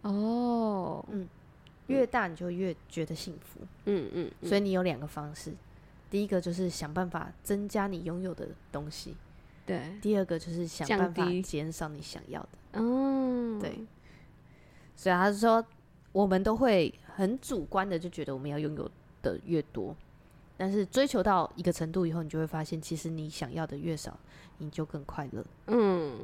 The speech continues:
Speaker 2: 嗯。<laughs> 这个
Speaker 1: 欲望越低越快乐。
Speaker 2: 对，是真的。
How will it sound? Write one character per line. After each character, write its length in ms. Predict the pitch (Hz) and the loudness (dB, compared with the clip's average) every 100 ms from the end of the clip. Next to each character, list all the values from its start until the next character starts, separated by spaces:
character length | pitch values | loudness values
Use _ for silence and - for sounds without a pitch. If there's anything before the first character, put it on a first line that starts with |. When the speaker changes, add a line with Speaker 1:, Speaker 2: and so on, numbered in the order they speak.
| 202 | -8
Speaker 2:
嗯。 180 | 160 156 - | -8 -10 -8
<laughs> 840 | - 190 175 160 - - - - - | -6 -4 -6 -8 -18 -18 -20 -12 0
这 140 | 294 | 4
个 80 | 214 | 6
Speaker 1:
欲 20 | |
望 200 | 202 185 | 4 4
越 240 | 185 190 175 | 4 4 2
低 260 | 165 165 | 0 0
越 140 | 170 160 | 0 0
快 160 | 170 - - | -4 -6 -6
乐。 60 | |
Speaker 2:
对， 260 | 170 143 185 - 220 | -4 -4 -6 -10 -2
是 140 | 220 | 0
真 240 | 208 180 | 0 -4
的。 180 | 165 - | -8 -10